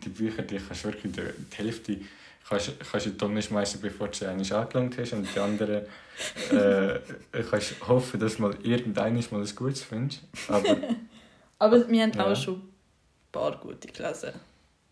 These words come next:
Speaker 1: Ja,
Speaker 2: So
Speaker 1: es,
Speaker 2: zwei, drei.
Speaker 1: es, es gibt es mal vereinzelt, ja, aber
Speaker 2: Ja,
Speaker 1: ja.
Speaker 2: aber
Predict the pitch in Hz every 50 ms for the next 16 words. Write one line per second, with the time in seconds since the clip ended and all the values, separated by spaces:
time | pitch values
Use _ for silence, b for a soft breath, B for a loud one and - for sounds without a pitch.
0 | - - 104 95 82 82 85 85 87 85 85 - - - 180 170 170 170 170 -
1 | 175 175 165 180 226 - - 277 - - 247 233 - - 101 98 - - - -
2 | 110 104 - - - - 117 107 95 110 104 95 101 95 - - 110 104 104 104
3 | 113 123 127 - - 107 98 92 - 101 95 95 98 - 101 98 92 90 92 92
4 | - - - _ _ _ - B B B B B B B B B - 185 165 190
5 | 185 180 - -